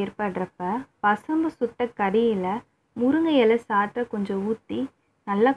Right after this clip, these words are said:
குழப்பி குழந்தைகளோட தொப்புளை சுத்தி தடவி வந்தீங்கன்னா வயிறு உப்புசம் உடனே சரியாயிரும். இந்த முருங்கை சாறை கர்ப்பிணிகள் தொடர்ந்து சாப்பிட்டு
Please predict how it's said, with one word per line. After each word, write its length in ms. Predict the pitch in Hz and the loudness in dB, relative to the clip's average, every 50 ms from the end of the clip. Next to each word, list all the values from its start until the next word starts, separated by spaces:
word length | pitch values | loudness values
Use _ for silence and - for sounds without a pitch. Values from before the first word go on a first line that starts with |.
| - - | 0 -2
குழப்பி 440 | 208 202 214 208 - _ - 196 220 262 277 - _ _ _ _ _ - | -2 -2 -2 -4 -6 _ -8 -6 -4 -6 -6 -8 _ _ _ _ _ 0
குழந்தைகளோட 680 | 247 240 254 277 302 320 311 285 269 240 226 214 202 214 226 - - | 2 4 6 6 6 6 6 6 8 8 6 6 4 2 -2 0 -2
தொப்புளை 300 | 240 226 - - 269 285 277 - | -2 -2 0 0 0 0 2 0
சுத்தி 200 | 226 - - 254 247 - 214 | -4 -4 -6 -8 -4 -2 -2
தடவி 280 | 202 208 220 240 247 226 208 202 | 0 2 2 2 2 2 0 -2
வந்தீங்கன்னா 480 | 202 196 196 196 196 190 190 185 208 262 277 - _ _ _ - | -2 -2 -2 -2 -2 -2 -4 -4 -4 -4 -6 -8 _ _ _ 2
வயிறு 280 | 208 214 226 277 294 294 | 6 6 8 8 6 4
உப்புசம் 380 | 277 285 - 220 220 - 269 269 233 202 | 2 0 -2 -4 -2 0 0 0 0 0
உடனே 280 | 202 202 220 220 220 240 254 - | 0 0 0 -2 -2 -4 -4 -4
சரியாயிரும். 580 | - 208 196 196 196 190 185 185 190 190 190 190 - - _ - 254 | -6 -6 -4 -4 -4 -4 -4 -4 -4 -6 -6 -8 -12 -14 _ 2 4
இந்த 160 | 262 269 277 269 247 240 | 6 8 8 8 8 6
முருங்கை 340 | 240 254 277 294 320 339 359 349 - | 6 6 6 6 6 4 2 2 2
சாறை 380 | 262 226 214 208 202 202 196 214 254 285 269 226 220 | 2 4 4 4 4 4 2 2 0 -2 0 4 4
கர்ப்பிணிகள் 640 | 202 202 202 196 226 294 285 277 247 233 254 269 254 - 226 | 6 6 6 6 8 8 8 8 8 8 6 6 6 4 2
தொடர்ந்து 400 | 208 202 226 247 254 247 233 254 - - | 4 6 6 6 6 6 6 4 4 2
சாப்பிட்டு 340 | 226 202 202 - _ - | 0 -2 -2 -4 _ -6